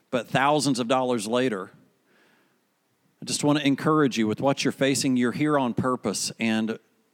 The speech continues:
what we're trying to do through these hurdles and through really where our vision is right now is connection. Helping you to get connected to the Lord, to the Word, to the Spirit, but to the body.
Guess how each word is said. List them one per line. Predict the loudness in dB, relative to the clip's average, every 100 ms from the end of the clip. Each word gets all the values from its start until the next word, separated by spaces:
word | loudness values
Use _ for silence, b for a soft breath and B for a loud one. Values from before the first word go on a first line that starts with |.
| _ _ _ _
what | 0 0
we're | 2 0
trying | 2 2 2
to | 2
do | 0 0
through | 0 0
these | -2 -2
hurdles | 0 0 0 -2
and | -2 0
through | 0
really | 2 2 2
where | 2 2
our | 2
vision | 2 2 4 2
is | 2 2
right | 0 0
now | 0 0
is | -2
connection. | 0 2 2 -2 -6 -8 -16 _ _ B B B B B 2
Helping | 4 4 4
you | 4
to | 2
get | -2 -2
connected | -2 -2 -2 -6
to |
the | -2 0
Lord, | 0 0 -2
to | -2
the | -2
Word, | 0 0 0 -2
to | -4
the | -4
Spirit, | -4 -4 -2 -2 -4 -6
but | -10 -6
to | -4
the | -4
body. | -2 0 2 2 0 -4